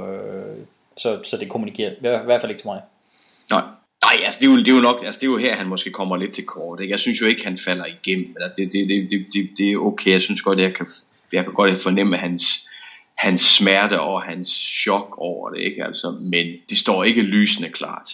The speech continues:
Speaker 2: Det, det, det, det gør det ikke. Og han er også sådan lidt nonchal-, forholdsvis nonchalant, da han siger til Chance, lige inden Chance kommer ind på, på chefkontoret, at,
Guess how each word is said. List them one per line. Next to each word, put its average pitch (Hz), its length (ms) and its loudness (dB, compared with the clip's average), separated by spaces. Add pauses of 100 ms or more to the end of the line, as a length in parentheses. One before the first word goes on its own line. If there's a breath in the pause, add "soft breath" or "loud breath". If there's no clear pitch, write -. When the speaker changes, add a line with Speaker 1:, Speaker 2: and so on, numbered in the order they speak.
Speaker 2:
Det, 85 200 -2
det, 87 200 -4
det, 92 160 2
det 92 100 0
gør 87 180 -2
det 76 140 -8
ikke. 92 180 -4
Og 90 80 -2
han 95 120 0
er 85 40 2
også 104 160 2
sådan 101 180 2
lidt 98 240 0
nonchal-, 90 420 0 (220)
forholdsvis 107 420 2
nonchalant, 92 580 -2
da 85 40 -2
han 90 200 -4
siger 117 300 6
til - 120 -6
Chance, 85 400 -6
lige 92 120 -2
inden 92 160 -2
Chance 87 260 -6
kommer 87 180 -10
ind 95 160 -2 (140)
på, 62 280 -10 (560 loud breath)
på 90 80 -2
chefkontoret, 90 840 0
at, - 280 -4